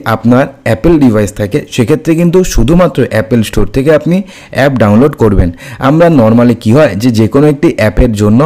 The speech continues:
আমরা ধরুন pirated কোনো অ্যাপের জন্য আপনার just আমরা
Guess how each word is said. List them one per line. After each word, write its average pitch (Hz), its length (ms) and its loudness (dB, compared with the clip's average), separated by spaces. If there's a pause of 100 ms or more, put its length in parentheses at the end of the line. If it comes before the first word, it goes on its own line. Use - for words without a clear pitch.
(140)
আমরা 160 300 0
ধরুন 160 180 2 (140)
pirated 120 440 2 (120)
কোনো 147 200 2
অ্যাপের 110 300 2
জন্য 120 220 2
আপনার 135 360 2 (840)
just 165 280 2
আমরা 135 260 4